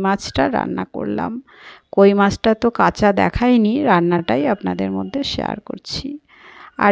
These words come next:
এদিকে রান্না করতে করতে অনেকগুলো বাসন হয়েছিল, সেই বাসনগুলো ধুয়ে এবারে গুছিয়ে রেখে দেব। আর যেই বাসনগুলো মেজেছিলাম সেগুলো গুছিয়ে রেখে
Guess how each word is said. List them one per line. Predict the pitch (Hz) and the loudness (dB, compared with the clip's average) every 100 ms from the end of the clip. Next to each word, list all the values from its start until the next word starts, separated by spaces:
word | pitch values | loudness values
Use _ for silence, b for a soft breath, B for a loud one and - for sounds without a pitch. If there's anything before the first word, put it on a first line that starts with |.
| 202 | 4
এদিকে | 190 196 208 196 | 2 2 4 4
রান্না | 180 175 190 208 | 4 4 2 2
করতে | 208 - 226 262 | 0 0 0 0
করতে | 247 - 220 277 B B _ 190 | 0 -2 -4 -4 B B _ 2
অনেকগুলো | 196 214 247 220 208 226 208 | 4 4 2 0 2 4 6
বাসন | 165 165 214 208 190 | 4 2 0 2 2
হয়েছিল, | 185 175 - 214 226 269 - - | 0 -2 -4 -4 -6 -8 -10 -4
সেই | 247 214 | -2 2
বাসনগুলো | 185 180 214 208 196 196 254 240 | 2 2 -2 -4 0 0 0 -2
ধুয়ে | 202 190 220 349 - b b b b - | 0 2 2 0 -8 b b b b -6
এবারে | 180 175 196 214 | 0 2 0 -2
গুছিয়ে | 190 - 269 277 180 | -6 -6 -6 -2 -4
রেখে | - 202 202 | -4 -8 -8
দেব। | 226 277 285 _ _ _ _ _ _ _ 762 740 719 719 698 _ _ _ _ _ _ _ _ b b b b b b _ _ _ _ _ _ - | -8 -10 -14 _ _ _ _ _ _ _ _ _ _ _ _ _ _ _ _ _ _ _ _ b b b b b b _ _ _ _ _ _ 0
আর | 220 202 | 2 6
যেই | 254 226 | 6 8
বাসনগুলো | 190 185 233 233 233 240 240 240 _ 214 | 6 4 2 2 6 8 6 4 _ -2
মেজেছিলাম | 196 185 214 - 214 202 254 - | 0 2 2 2 4 4 2 2
সেগুলো | 190 185 226 269 | 2 4 2 2
গুছিয়ে | 185 - - 285 208 | 0 0 0 2 2
রেখে | 156 - | 0 -2